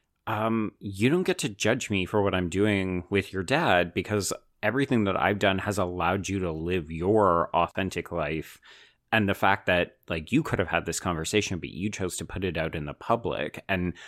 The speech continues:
I was just like, "Oh, this is more complicated and as a result, far more interesting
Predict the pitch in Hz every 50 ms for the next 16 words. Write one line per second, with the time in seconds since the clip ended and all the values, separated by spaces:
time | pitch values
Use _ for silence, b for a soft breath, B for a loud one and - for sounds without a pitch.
0 | B B B B B B - 123 131 - - 135 - 127 104 95 - _ _ -
1 | 156 220 294 - 104 87 73 67 - - _ _ - - 156 254 - - 453 453
2 | 427 - - - _ _ _ - 107 110 117 120 127 143 156 160 - - - -
3 | 120 120 120 - 123 120 - 104 101 95 98 95 - - - - 98 92 - -
4 | - 107 104 110 107 104 101 87 98 92 92 98 - _ _ _ _ _ _ -
5 | 151 143 160 143 117 101 92 90 - - 98 87 80 - 78 78 - - - 82
6 | 78 78 78